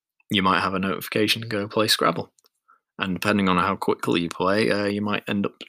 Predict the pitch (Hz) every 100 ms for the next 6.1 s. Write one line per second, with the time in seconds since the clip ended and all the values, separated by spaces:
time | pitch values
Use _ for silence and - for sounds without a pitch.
0 | _ _ - - 107 104 104 101 104 107
1 | - - - 110 104 - - 107 107 -
2 | - 110 - 135 - _ - - - -
3 | - - - 135 127 - 64 85 - _
4 | _ _ _ _ _ - - 95 - 85
5 | 85 - - 98 101 85 82 80 85 85